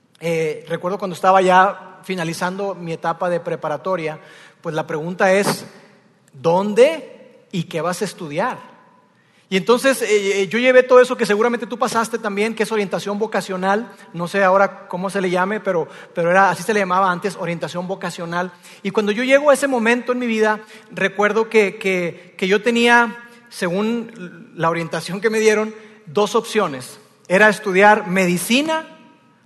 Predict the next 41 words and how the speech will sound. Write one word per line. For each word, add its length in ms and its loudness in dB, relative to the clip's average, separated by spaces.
o 80 -8
arquitectura. 680 -10
Y 60 -10
yo 140 -4
decía, 200 -4
"Medicina 500 -6
o 100 -8
arquitectura, 720 -14
¿qué 100 -20
tiene 240 -16
que 140 -18
ver 260 -10
con, 480 -18
o 40 -20
sea, 180 -10
nada 200 -8
que 120 -8
ver 100 -4
una 180 -6
con 200 -8
otra, 260 -6
¿no? 60 -6
O 60 -6
sea, 140 -4
o 100 -8
ingeniero 320 -6
mecánico, 680 -4
ingeniero 360 -10
químico, 400 -12
no, 160 -10
nada 200 -4
que 120 -4
ver, 260 -4
arquitectura 720 -4
y 40 -2
medicina". 580 -4
Y, 240 -2
y 40 2
luego, 640 4
eh, 260 -6
llegó 360 4